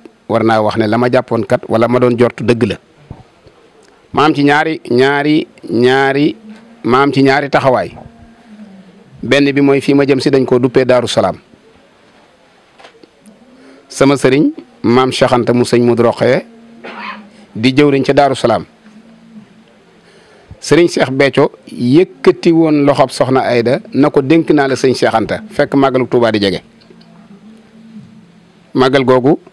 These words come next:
sëriñ Cheikh Béthio waxoon na sëñ Cheikh Anta na ko, "Mbubb mi ngay màggale maa koy ñawlu." Sëriñ Cheikh Anta làmb poosam génne ci fukki junni, ñoom ñetti njabooti sëñ Cheikh Béthio yi ñu ngi toog. Sëriñ bi tàllal leen loxo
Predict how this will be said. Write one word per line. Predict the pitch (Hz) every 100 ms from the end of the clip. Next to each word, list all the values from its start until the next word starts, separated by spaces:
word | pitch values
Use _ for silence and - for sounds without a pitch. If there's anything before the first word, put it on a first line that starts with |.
| _ _
sëriñ | - 139 139
Cheikh | 139 120
Béthio | 131 120 147
waxoon | 131 131 127
na |
sëñ | 117 123
Cheikh | 117 120
Anta | 123 120
na | 123
ko, | 127
"Mbubb | 127 147
mi | 147 143
ngay | 143
màggale | 143 139 127 127
maa | 127
koy | 123 123
ñawlu." | 117 107 104 _ _ _ _ _ _ - - - - - -
Sëriñ | - 127 147
Cheikh | 151 135
Anta | 131
làmb | 131 139 151 139
poosam | - 135 135 131
génne | 117 147 151 147
ci | 143
fukki | - 160 - 147
junni, | 151 131 320 - _ _ _ _ - _ _ _ _ -
ñoom | 113 135 135
ñetti | 135 _ 135 123 120 - -
njabooti | - 127 123 123 -
sëñ | 147 123
Cheikh | 120 113
Béthio | 120 123
yi | 131
ñu | 156
ngi | 156
toog. | 139 - - _ _ _ _ _ _ _ _ _ _ - -
Sëriñ | - 147
bi | 139
tàllal | 131 170 170 170 160
leen | 151 139
loxo | 131 131 143